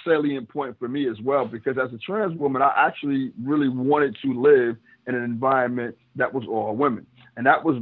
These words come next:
really, really a big sticking point to me. But it was surprising to me to know how many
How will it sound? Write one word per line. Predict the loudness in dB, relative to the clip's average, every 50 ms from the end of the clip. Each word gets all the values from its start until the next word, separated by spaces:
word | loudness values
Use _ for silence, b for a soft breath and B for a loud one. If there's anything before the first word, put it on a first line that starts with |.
| -2
really, | 0 2 2 4 4
really | 2 0 0 -2 0 0
a | -2
big | -2 -2 -6 -8 -8 -8 -8
sticking | -8 -6 -6 -4 -6 -6
point | -8 -8 -8 -8 -6 -6 -6
to | -4
me. | 0 0 0 0 0 -4 b b b
But | 2 2 2
it | 2 2
was | -2 -4
surprising | -4 -6 -6 -2 2 4 4 4 4 2 0 -4 -4 -4 -6
to | -8 -8
me | -6 -4 0 2 2 2 2 0 -4
to | -6
know | -4 -2 0 0 0 0
how | 2 2 2 2
many | 2 -2 -4 -4 -4 -6 -8 -10